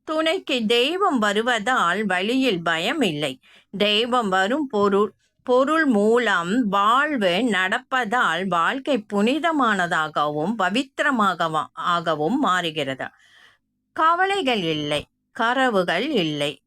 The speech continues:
அது ஒரு தனி அனுபவம். வாழ்வு நிறைவானதாக தோன்றும், குறை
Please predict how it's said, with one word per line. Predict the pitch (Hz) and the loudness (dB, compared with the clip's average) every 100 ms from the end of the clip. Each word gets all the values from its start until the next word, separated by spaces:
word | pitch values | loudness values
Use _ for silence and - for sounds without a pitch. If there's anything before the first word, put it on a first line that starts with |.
| _ - | _ -6
அது | 175 175 175 226 - | -4 0 0 0 -2
ஒரு | 175 160 165 202 - | -2 0 0 -2 -4
தனி | 202 196 330 - | -4 -2 -4 -4
அனுபவம். | 175 147 143 139 147 - | -4 -4 -4 -2 -4 -6
வாழ்வு | 175 175 185 220 240 202 | -2 0 0 0 0 0
நிறைவானதாக | 156 170 175 185 185 208 233 220 190 165 208 453 - _ _ - | 0 -2 -2 0 0 0 0 0 -2 -2 -4 -6 -12 _ _ -4
தோன்றும், | 240 220 208 185 220 - | 0 2 2 2 0 -2
குறை | 247 240 | 0 2